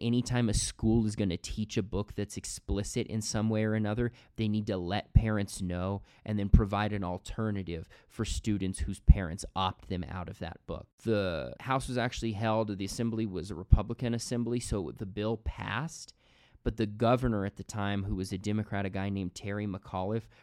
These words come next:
rejected or vetoed the bill two times. So it didn't end up passing or being written into law.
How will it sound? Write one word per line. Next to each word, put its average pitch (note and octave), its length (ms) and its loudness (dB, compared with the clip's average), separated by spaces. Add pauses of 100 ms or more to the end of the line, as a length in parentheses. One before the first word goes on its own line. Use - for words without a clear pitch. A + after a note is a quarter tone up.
(120)
rejected G2+ 640 -2
or G2+ 140 -4
vetoed F#2+ 480 -4
the F#2 80 -8
bill F2 340 -8
two F#2+ 300 -6
times. E2 720 -12
So F#2+ 240 -6
it F#2+ 160 -6
didn't G2 300 -4
end F#2+ 200 -4
up E2+ 160 -10
passing F#2 420 -4
or F2 180 -8 (360)
being F#2+ 300 -4
written F#2+ 240 -4
into G2 200 -8
law. E2 380 -10